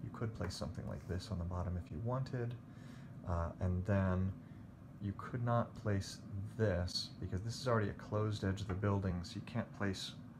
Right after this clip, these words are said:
uh, a die so that it goes into the closed edge of a, of part of the same building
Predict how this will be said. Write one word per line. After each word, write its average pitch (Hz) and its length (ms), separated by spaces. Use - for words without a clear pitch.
uh, 85 240
a 95 60
die 90 320
so - 180
that 87 120
it - 140
goes 87 380
into 101 320
the 90 80
closed 87 380
edge 78 180
of - 100
a, - 640
of 82 220
part 85 180
of - 120
the - 60
same - 280
building - 320